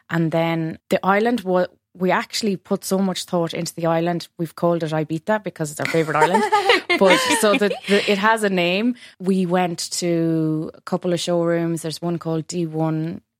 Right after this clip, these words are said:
Speaker 1: Kitchens. I know that's the one that's featured a lot in Room to Improve, but, um, we went to, you know, a couple of different showrooms to see what we wanted. We were trying to decide, do we need a wooden surface or a granite surface? In the end, we went for a marble look.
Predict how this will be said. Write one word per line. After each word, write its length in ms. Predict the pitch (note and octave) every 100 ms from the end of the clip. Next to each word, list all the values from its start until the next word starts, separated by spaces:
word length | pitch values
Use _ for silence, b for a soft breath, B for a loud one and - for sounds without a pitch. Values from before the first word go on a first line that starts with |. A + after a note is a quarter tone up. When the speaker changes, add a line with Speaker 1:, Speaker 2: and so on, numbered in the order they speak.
| -
Speaker 1:
Kitchens. 580 | F3+ - F#3+ F#3 - b b
I 60 | D#3+
know 160 | D#3+
that's 240 | D#3 D#3+ -
the 80 | E3
one 320 | D#3+ D#3 D#3
that's 260 | - -
featured 300 | - E3+ -
a 60 | E3
lot 180 | D#3+ D#3
in 220 | D#3+ D#3+
Room 160 | E3 D#3+
to 100 | E3+
Improve, 380 | - B3+ C4
but, 200 | - F3 - B B B -
um, 120 | -
we 140 | E3 E3
went 220 | E3+ F3
to, 440 | F3 E3 E3 D#3+ - _
you 120 | F3
know, 220 | D#3+ D3+ _ -
a 40 |
couple 360 | - G3 F#3+ F3+
of 600 | - D#3+ D#3 D#3 C#3+ -
different 340 | - E3 F3 D3+
showrooms 560 | - D#3+ D#3+ D#3 D#3 -
to 100 | D#3+
see 220 | - D#3+
what 160 | E3
we 80 | -
wanted. 440 | D#3 E3 E3 E3+ D#3
We 100 | D#3
were 140 | D#3+
trying 260 | - E3+ E3
to 80 | D#3+
decide, 380 | D#3 E3 D#3+
do 100 | D3+
we 100 | D#3
need 180 | D#3 D3+
a 60 | D3
wooden 300 | E3 G3 A3
surface 480 | G#3+ G#3+ - F#3+ -
or 200 | D#3+ D#3
a 60 |
granite 400 | D3 F3 G3 G3
surface? 400 | - G3+ - G3 - B
In 120 | G3+
the 100 | G3+
end, 260 | F#3+ F#3+ F#3
we 80 | F3
went 220 | E3+ E3+
for 180 | - E3+
a 40 |
marble 540 | E3 D#3 E3 F3+ F3+ F3 _ _ -
look. 440 | G3 F#3 - -